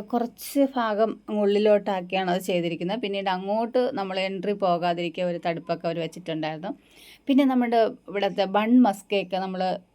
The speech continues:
വൈറലായിക്കൊണ്ടിരിക്കുന്ന ബൺ മസ്കയൊക്കെ ഉണ്ടായിരുന്നു കേട്ടോ. അപ്പോൾ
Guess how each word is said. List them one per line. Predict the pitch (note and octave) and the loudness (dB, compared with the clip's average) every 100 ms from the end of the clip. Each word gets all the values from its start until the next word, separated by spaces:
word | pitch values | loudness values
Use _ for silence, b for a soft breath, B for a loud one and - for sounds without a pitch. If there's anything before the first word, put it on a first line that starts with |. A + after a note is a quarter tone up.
| F#3+ | -4
വൈറലായിക്കൊണ്ടിരിക്കുന്ന | F#3 F3+ F3+ F#3+ F#3 G3 F3+ F3 F3+ F#3+ | -2 -2 -2 -4 -2 -4 -4 -4 -2 -2
ബൺ | F#3+ G3+ | -2 -4
മസ്കയൊക്കെ | F#3+ - F3+ F3+ E3 | -4 -4 -4 -2 -4
ഉണ്ടായിരുന്നു | E3+ E3+ F3 | -4 -6 -8
കേട്ടോ. | E3 E3+ F3 B B B G3 | -6 -8 -8 B B B -10
അപ്പോൾ | F3+ | -4